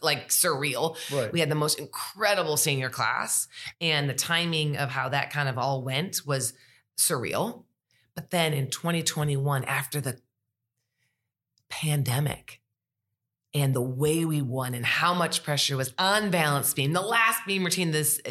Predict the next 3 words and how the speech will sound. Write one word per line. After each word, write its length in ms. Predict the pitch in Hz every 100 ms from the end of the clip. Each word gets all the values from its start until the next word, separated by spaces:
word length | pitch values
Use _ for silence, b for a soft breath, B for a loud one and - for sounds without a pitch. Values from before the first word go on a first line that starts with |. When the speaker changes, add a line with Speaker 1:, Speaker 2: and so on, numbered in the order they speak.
| - B B _ _ _
Speaker 1:
that 380 | - 147 165 -
moment 760 | 143 139 156 165 120 - - - _ _ _ _ -
was 400 | 143 127 120